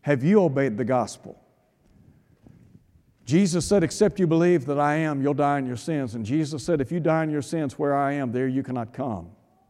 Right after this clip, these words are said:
You need to be baptized into Christ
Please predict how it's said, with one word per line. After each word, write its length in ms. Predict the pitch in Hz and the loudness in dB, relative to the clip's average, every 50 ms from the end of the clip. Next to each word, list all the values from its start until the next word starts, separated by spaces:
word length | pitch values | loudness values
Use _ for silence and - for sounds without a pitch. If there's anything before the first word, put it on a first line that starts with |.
| _ _ _ _ _ _ _ _ _ _ _ _ _ _ _ _ _ _ _ _ _ _ _ _ _ _ _ - _ _ | _ _ _ _ _ _ _ _ _ _ _ _ _ _ _ _ _ _ _ _ _ _ _ _ _ _ _ -20 _ _
You 120 | - 135 160 | 0 2 2
need 140 | 190 185 | 4 2
to 80 | 160 165 | 2 2
be 400 | 151 175 165 160 151 143 127 113 | 2 2 4 4 4 2 0 -2
baptized 840 | - - 143 143 139 - - 165 180 180 180 185 175 165 - - - - | -2 0 0 0 0 -2 -4 -2 0 0 0 0 0 -2 -4 -10 -8 0
into 300 | - 170 214 240 233 220 | 2 2 4 4 2 0
Christ 760 | 226 - 160 139 123 113 104 113 123 123 - - - _ | 2 2 4 4 4 2 0 -4 -6 -8 -12 -16 -20 _